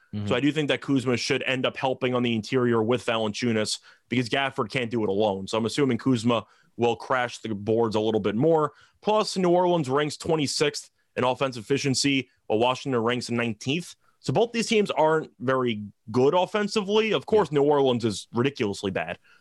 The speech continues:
Speaker 2: But the point is that I do think you'll see a lot of missed shots. Kuzma is just a guy who's been very aggressive on the boards.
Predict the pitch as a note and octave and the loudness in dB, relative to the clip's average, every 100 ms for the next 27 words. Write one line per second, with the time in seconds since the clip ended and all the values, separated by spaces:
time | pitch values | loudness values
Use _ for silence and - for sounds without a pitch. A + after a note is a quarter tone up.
0 | - C3 - D#3 D3+ C#3+ B2 C3+ C3 B2 | -8 -6 0 2 4 2 0 0 0 0
1 | C3+ D3 C3+ B2 C#3+ B2+ B2+ A#2+ A#2+ - | 0 0 -2 -2 0 2 2 0 -2 -2
2 | B2 A2+ A2+ - - _ _ - - A#3 | 0 0 0 -4 -14 _ _ -4 0 2
3 | G3+ A3 F3+ F3 - D#3 D3 D3+ D3 C#3 | 2 2 2 -2 -2 0 2 2 2 0
4 | A#2 C3 A#2+ B2 C#3 D#3+ C#3 A2 A#2+ A#2+ | 0 0 0 2 2 2 0 0 0 0
5 | C3+ A#2 A2+ A2 G2+ G2+ A2 C#3 C3+ | -2 0 0 0 0 0 0 0 -4